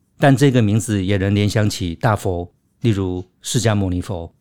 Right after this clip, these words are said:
而且大佛正是本部电影的片名。大佛应该是一个很重要，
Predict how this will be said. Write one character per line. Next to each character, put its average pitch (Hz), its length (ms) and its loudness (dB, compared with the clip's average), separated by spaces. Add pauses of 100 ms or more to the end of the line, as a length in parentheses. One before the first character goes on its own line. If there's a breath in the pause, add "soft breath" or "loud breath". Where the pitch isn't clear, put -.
(240)
而 139 60 2
且 123 140 2
大 139 180 4
佛 104 220 0
正 131 140 2
是 117 240 0
本 90 200 -4
部 110 140 -2
电 127 160 4
影 87 160 -2
的 95 120 -6
片 110 220 0
名。 87 300 -4 (500)
大 165 140 4
佛 117 180 0
应 127 80 2
该 131 140 4
是 127 180 0
一 120 40 2
个 113 80 2
很 95 160 -2
重 110 200 2
要， 95 280 0